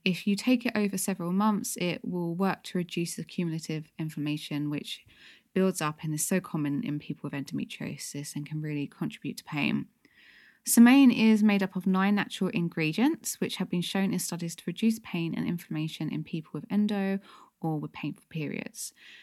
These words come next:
These ingredients include some of my favourites, which you've heard me talk about again and again, and make my life much easier, including curcumin for lowering inflammation,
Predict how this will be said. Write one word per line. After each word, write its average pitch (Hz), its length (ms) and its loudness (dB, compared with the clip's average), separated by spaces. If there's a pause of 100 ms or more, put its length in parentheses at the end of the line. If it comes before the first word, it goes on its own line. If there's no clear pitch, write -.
(220)
These 262 260 8
ingredients 190 640 0 (220)
include 180 400 -2
some 208 260 0
of 208 100 2
my 180 200 2
favourites, 156 760 -6
which - 240 -6
you've 156 100 -8
heard 160 200 -6
me 156 80 -6
talk - 240 -8
about - 160 -6
again 170 280 0
and 202 120 2
again, 220 500 2 (420)
and 156 280 2
make 160 180 -2
my 180 220 4
life 139 220 -4
much 143 260 -6
easier, 143 460 -2 (380)
including 170 640 -2
curcumin 240 640 2 (120)
for 202 200 2
lowering 175 420 -2
inflammation, 160 840 -2